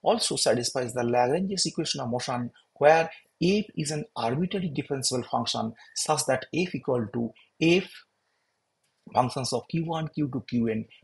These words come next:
comma, t. This function f, capital F, is called gauge function for the Lagrangian L, and the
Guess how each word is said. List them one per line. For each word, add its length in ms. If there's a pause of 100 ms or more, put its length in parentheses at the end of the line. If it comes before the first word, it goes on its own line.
comma, 300
t. 180 (400)
This 220
function 540 (320)
f, 220 (120)
capital 360
F, 120 (300)
is 200
called 320 (420)
gauge 280
function 600 (380)
for 400
the 80
Lagrangian 720 (160)
L, 300 (320)
and 280
the 80